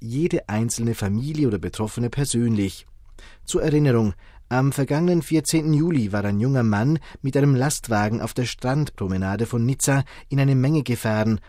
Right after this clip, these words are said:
und hatte gleichzeitig auf die Polizisten geschossen. Sechsundachtzig Personen wurden getötet, mehr als vierhundertdreißig verletzt. Die Terrororganisation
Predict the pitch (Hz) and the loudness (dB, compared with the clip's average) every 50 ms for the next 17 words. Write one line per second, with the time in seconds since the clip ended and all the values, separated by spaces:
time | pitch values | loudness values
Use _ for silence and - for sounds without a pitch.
0 | - - 127 131 127 131 131 - 131 - - 117 120 143 165 - - - 160 151 | -10 -6 -4 -2 -2 -2 0 -2 -2 -2 -2 0 0 0 -2 -4 -4 -2 0 0
1 | 147 143 151 151 139 - - 113 131 139 - - - 147 - - 151 160 - - | 0 0 -4 -6 -6 -4 -4 -2 -2 -2 -4 -6 -8 -8 -4 -2 -2 -2 -2 -2
2 | - 165 160 - - - 135 123 107 110 - - 117 110 - - 131 117 - - | -2 -2 0 -2 -2 -2 0 0 0 0 0 0 0 -2 0 0 0 0 -2 -4
3 | - - - - - - - - - - - - - 175 175 - - 170 147 135 | -10 -20 -20 -20 -20 -20 -20 -20 -20 -12 -4 -2 -2 -2 -2 0 0 0 2 2
4 | 127 127 - - - 135 127 - - 139 135 120 117 123 131 139 139 120 107 98 | 0 0 -4 -6 -8 -10 -8 -4 -2 0 0 2 2 2 2 4 4 2 2 0
5 | 101 101 95 98 92 95 95 - - 107 101 90 110 110 - - - - - - | 0 0 0 0 -2 -2 -4 -4 -4 -2 0 0 0 -2 -2 -6 -18 -20 -12 -6
6 | - 123 123 120 117 - - - - 156 151 156 160 156 147 - - 101 98 95 | -2 -2 0 0 -2 -4 -6 -6 -2 0 2 2 2 2 0 0 -2 -2 -2 -2
7 | - - 104 - - - 135 127 123 117 113 - - - - - - - - - | -4 -6 -8 -8 -4 -2 0 2 2 2 2 0 -2 -4 -6 -10 -20 -20 -20 -20
8 | - - - - - - - - - - - - - - - 101 98 92 87 82 | -20 -20 -20 -20 -20 -20 -20 -20 -20 -20 -20 -20 -20 -12 -8 -6 -6 -6 -6 -6
9 | - 131 143 156 156 - - 104 104 101 113 117 104 117 113 - - - 127 131 | -4 -2 0 2 0 0 0 -2 -4 -2 -2 -2 0 -2 -2 -2 0 2 4 4
10 | 143 147 | 4 4